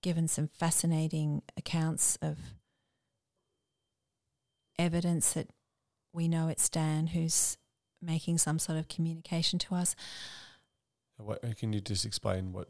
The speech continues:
Speaker 2: you mean by medium?
Speaker 1: <sighs> Somebody who is able to make a connection with, um, a person who's passed, who's died.
Speaker 2: And you found that really helpful?
Speaker 1: I found that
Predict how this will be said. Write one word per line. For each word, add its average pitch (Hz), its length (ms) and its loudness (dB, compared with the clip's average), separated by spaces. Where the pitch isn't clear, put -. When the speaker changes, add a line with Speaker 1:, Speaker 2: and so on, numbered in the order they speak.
Speaker 2:
you 113 80 -14
mean 95 220 -16
by 92 140 -2
medium? 104 440 -4
Speaker 1:
<sighs> - 380 -6
Somebody 170 420 2
who 165 180 2
is 165 140 2
able 156 320 -2
to 160 580 -2
make 165 320 -4
a 156 40 -2
connection 156 600 2
with, - 540 -6
um, 151 500 0
a 147 140 -8
person 156 280 0
who's - 380 -2
passed, 151 680 2
who's - 160 -16
died. 160 460 0
Speaker 2:
And 101 160 0
you 95 80 2
found 87 240 0
that 90 120 -2
really 90 180 -2
helpful? 90 400 -8
Speaker 1:
I 190 100 8
found 185 320 6
that 147 180 0